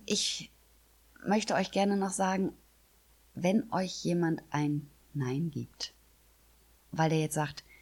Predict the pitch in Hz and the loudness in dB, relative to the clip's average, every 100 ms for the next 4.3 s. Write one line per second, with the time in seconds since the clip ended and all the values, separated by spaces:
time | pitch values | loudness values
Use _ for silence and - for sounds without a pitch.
0 | - 160 151 - 170 160 143 139 139 - | -8 -4 -4 -2 0 0 0 -2 -4 -4
1 | 143 - 160 156 - 139 139 - - _ | -6 0 0 0 0 0 0 -4 -14 _
2 | _ 147 147 160 160 160 151 156 165 - | _ 0 2 2 4 6 6 6 4 0
3 | 147 147 147 185 - - 156 156 - 170 | 4 6 6 6 0 0 -4 -2 -4 -4
4 | - 165 156 | -2 -2 -2